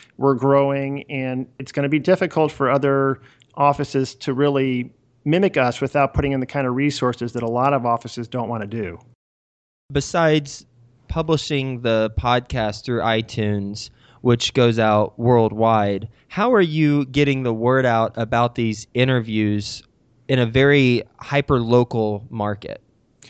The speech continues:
Speaker 1: I take a little different approach than a lot of people. So I actually have created, I think it's about twelve or fourteen separate websites of my own, and each one of those is targeted to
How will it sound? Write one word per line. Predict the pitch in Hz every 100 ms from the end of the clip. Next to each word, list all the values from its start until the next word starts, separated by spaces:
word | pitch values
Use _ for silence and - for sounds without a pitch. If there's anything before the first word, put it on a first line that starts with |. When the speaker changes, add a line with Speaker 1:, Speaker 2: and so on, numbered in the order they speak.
| - 196
Speaker 1:
I | 226
take | 233 - 226 220
a |
little | 160 208 202
different | 202 214 175
approach | - 156 151
than | 143
a |
lot | 143 147
of | 143
people. | 151 143 143
So | 139 160 147 143 143 - _ 151
I | 190
actually | 226 208 - 165 151 - _ _
have | 160 143
created, | - 160 151 151 147 139 135 - _ _ _ _ _ -
I | 143
think | - 233
it's | 175
about | 127 -
twelve | 160 156 156
or | 131
fourteen | - 160 160 - 160 156 151
separate | - 175 170 170 -
websites | 143 139 - 139 131 139
of | 131
my | 131 131
own, | 131 131 127 - - - - _
and | 160 151 151 151 160
each | 208 202
one | 196
of | 156
those | 151
is | 143 -
targeted | - 156 151 147 143
to | - 147 139 139 139 131